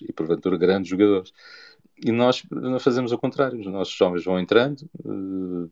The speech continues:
são potenciais bons jogadores, nunca chegam a ser bons jogadores, muito menos excelentes jogadores. E, e aqui há muita culpa do Amorim, portanto eu não acredito que ele, hum,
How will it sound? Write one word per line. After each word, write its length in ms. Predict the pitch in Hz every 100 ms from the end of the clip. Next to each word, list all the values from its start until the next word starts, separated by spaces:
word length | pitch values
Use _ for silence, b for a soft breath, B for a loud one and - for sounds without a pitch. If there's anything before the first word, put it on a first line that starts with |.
| -
são 220 | - 98
potenciais 420 | - 107 - 117
bons 220 | 92 101 92
jogadores, 340 | 98 101 107
nunca 220 | 104 98
chegam 200 | 92 98
a 20 | 90
ser 160 | 98
bons 200 | 90 92
jogadores, 320 | 90 92 101 98
muito 260 | 98 -
menos 220 | 101 95
excelentes 340 | 87 - 98 -
jogadores. 380 | 101 104 101 - B B B B -
E, 180 | 107 -
e 160 | 104 107
aqui 180 | -
há 80 | 110
muita 300 | 113 113 110
culpa 300 | - 107 107
do 100 | 101
Amorim, 320 | 104 113 113
portanto 300 | 92 95 82
eu 80 | 117
não 120 | 90
acredito 540 | 90 - 85 85 85 -
que 120 | -
ele, 80 | 87
hum, 420 | 87 87 85 82